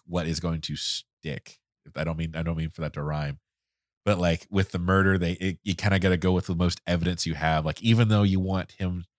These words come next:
all of his, like, horrible deeds to be read out on a list, just like, "These are the reasons, and this is the justice these people deserve."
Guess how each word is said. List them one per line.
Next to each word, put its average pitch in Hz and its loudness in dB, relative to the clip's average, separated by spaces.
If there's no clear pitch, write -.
all 120 2
of 98 4
his, 95 2
like, 82 -4
horrible 104 2
deeds 85 0
to - -12
be 80 -2
read 92 2
out 90 4
on 87 0
a 78 -2
list, 76 -2
just 82 -6
like, 73 -8
"These 104 8
are 87 4
the 82 2
reasons, 76 -2
and 80 -6
this 87 4
is 82 0
the 80 2
justice 76 0
these 78 -2
people 76 -2
deserve." 73 0